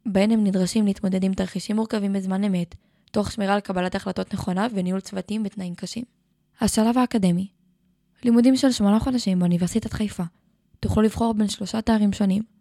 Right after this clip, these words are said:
מדעי המדינה, ניהול עסקי או מערכות מידע. השלב הבא והאחרון, זהו השלב הייעודי. בשלב זה, חיילי הקורס לומדים בצורה מקצועית על המחלקה שעליהם יפקדו, ואורכו שמונה חודשים.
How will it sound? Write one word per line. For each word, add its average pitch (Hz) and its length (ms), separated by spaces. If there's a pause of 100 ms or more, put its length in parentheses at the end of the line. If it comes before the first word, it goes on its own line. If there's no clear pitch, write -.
(420)
מדעי 208 260
המדינה, 190 560 (260)
ניהול 196 240
עסקי 233 440 (140)
או 233 60
מערכות 196 460
מידע. 185 200 (1120)
השלב 196 380
הבא 202 260
והאחרון, 202 520 (180)
זהו 196 220
השלב 185 320
הייעודי. 185 400 (640)
בשלב 233 400
זה, 180 220 (640)
חיילי 202 360
הקורס 254 340
לומדים 190 240
בצורה 196 320
מקצועית 202 640
על 196 60
המחלקה 180 440
שעליהם 180 300
יפקדו, 180 560 (360)
ואורכו 208 360
שמונה 185 240
חודשים. 185 420